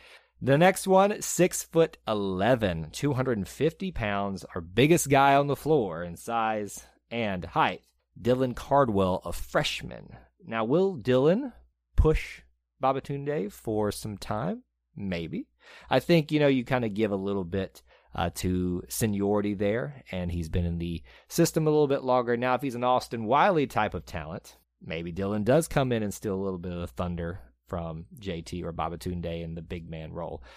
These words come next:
uh, even though J T is listed at a forward. J T probably could, even if he was a little bigger in terms of weight, could be a center, and maybe if he stays a few years at Auburn, he actually does switch more into the center role, especially maybe at the end of things when Babatunde has moved off.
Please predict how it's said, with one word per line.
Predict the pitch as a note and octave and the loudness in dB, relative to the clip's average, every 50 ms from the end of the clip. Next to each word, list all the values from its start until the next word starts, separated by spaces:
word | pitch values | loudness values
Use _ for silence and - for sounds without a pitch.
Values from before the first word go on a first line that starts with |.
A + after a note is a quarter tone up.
| - - _ - - | -20 -20 _ -10 -6
uh, | G2 E2+ E2+ - - | -4 -4 -4 -4 -4
even | B2+ A2 G#2+ G#2 | -4 -2 0 0
though | G#2 G2+ | 0 0
J | F2+ F#2+ G2+ G2 | 0 0 -2 -2
T | F2+ - F#2 | -2 -2 -4
is | F#2 E2 F#2+ | -4 -4 -6
listed | F2+ - - - F#2 | -10 -10 -10 -12 -12
at | F2+ F2+ | -12 -14
a | - | -14
forward. | - - G#2 G2 F#2 G2 A2+ - | -10 -6 -6 -4 -4 -4 -6 -2
J | B2+ C3+ G3+ A#3 | 4 4 6 6
T | - A3 G#3+ G3 | 6 4 0 4
probably | - F3+ F3+ F3+ F3+ E3 D#3 C3 | 4 4 6 6 4 4 2 0
could, | - - - B2+ B2+ C#3 C#3+ D3 C#3+ - | 0 0 2 4 4 6 4 4 0 -2
even | - C3 C3+ C3+ C#3+ | -2 -2 0 2 2
if | C3 - | 0 0
he | - B2+ | -2 0
was | C3 C3+ A2+ | 0 0 0
a | A2+ | 0
little | G#2 G#2+ A2+ B2 B2+ A#2 | -2 0 2 2 2 2
bigger | G2+ G2 A#2 A2+ G#2+ A2+ | 2 2 2 2 2 0
in | G#2 | 0
terms | F#2+ A2 A2 G2 | 0 -4 -4 -4
of | G2 F#2 E2+ | -6 -6 -6
weight, | F2 G#2+ B2+ D3 D#3+ _ _ _ - - - - _ _ | -2 0 0 0 0 _ _ _ -20 -20 -20 -20 _ _
could | - - B2 B2 A2+ | -2 -2 -2 0 2
be | C3 C3+ | 2 2
a | C#3 A#2+ | 2 0
center, | - - D3 D3+ D#3 D#3 D3+ - - _ _ - | 0 0 0 0 0 -2 -4 -6 -12 _ _ -8
and | A#2 A#2+ | -4 0
maybe | B2+ C3 C3+ C3 C3 C3 B2+ C3+ A2+ | 2 4 4 4 2 2 0 0 -2
if | C3 | -4
he | - A#2 | -6 -6
stays | G#2+ - - A2 A2+ A#2 A2+ A2 | -8 -4 -2 0 2 2 2 0
a | A2 | 0
few | - - A2 | -2 -2 0
years | G#2 G#2 G#2 G2 | 2 2 2 2
at | G2 | 4
Auburn, | F#2+ F#2+ F#2 F#2+ G2 | 2 2 2 2 2
he | F2+ F#2 F2+ | 0 0 0
actually | E2+ D#2+ - - F2+ | 0 -2 -4 -8 -6
does | E2+ G2 F#2+ F#2+ F#2 E2+ D#2+ - - _ - | -4 -2 0 0 0 0 -2 -6 -12 _ -12
switch | - - - G#2+ F#2+ - - - - _ _ - | -8 -4 -2 -2 -2 -2 -6 -14 -16 _ _ -8
more | A#2 G#2+ G#2+ G#2+ A2 G#2+ | -6 -2 0 0 2 0
into | G#2 F#2 - G2+ | 0 -2 -4 -4
the | G2 G2+ | -4 -4
center | F2+ - - - A2+ G#2+ G#2 G2 | -4 -4 -4 -2 -2 0 0 0
role, | F2+ F#2 F#2+ F#2+ F#2 F#2 F2 - - - _ _ - | 0 0 2 2 2 0 -2 -6 -12 -18 _ _ -14
especially | - - A#3 A3+ A3 - F3 | -4 4 4 4 4 4 2
maybe | D#3 D3+ C#3+ C3 B2 | 2 2 4 4 4
at | A2 - | 2 4
the | A2 A2 C3+ | 2 4 6
end | F3 F3+ C#3 | 6 6 4
of | A2 E2+ | 2 0
things | - - G2 F2+ F2+ F2+ F2+ - - | -2 -4 -2 -2 -2 -4 -4 -4 -4
when | G2 F2+ E2+ | -4 -2 -2
Babatunde | F#2 F2+ E2+ F2 D#2+ - G2 F2+ F2+ F2+ F2 E2+ | -2 -2 -2 -4 -6 -6 -6 -4 -4 -4 -6 -6
has | F2+ E2 D#2+ | -6 -8 -8
moved | E2+ E2+ E2 D#2 E2+ - | -8 -10 -10 -12 -10 -6
off. | G2 F#2 E2 - - - | -6 -6 -6 -6 -10 -16